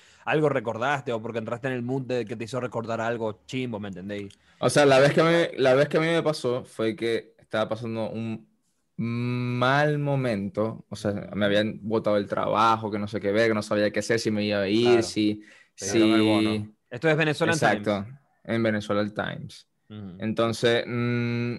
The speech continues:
Speaker 2: marico, no sabía qué hacer con mi vida, no sabía qué iba a hacer. Y llegó un momento medio que yo me sent-,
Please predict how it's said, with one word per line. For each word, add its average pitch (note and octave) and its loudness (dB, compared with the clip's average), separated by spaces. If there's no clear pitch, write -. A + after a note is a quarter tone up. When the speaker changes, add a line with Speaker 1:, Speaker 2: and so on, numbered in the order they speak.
Speaker 2:
marico, B2+ 0
no B2+ 0
sabía C3 2
qué B2 0
hacer C3 -2
con B2+ -2
mi C3+ -2
vida, A2+ 0
no G#2 -2
sabía A#2 -2
qué A#2 -2
iba A2+ 0
a - -8
hacer. - -8
Y G#2+ -2
llegó G#2+ 0
un A#2 0
momento C3 0
medio C3+ 0
que A#2+ 2
yo A#2 2
me B2 0
sent-, B2+ -4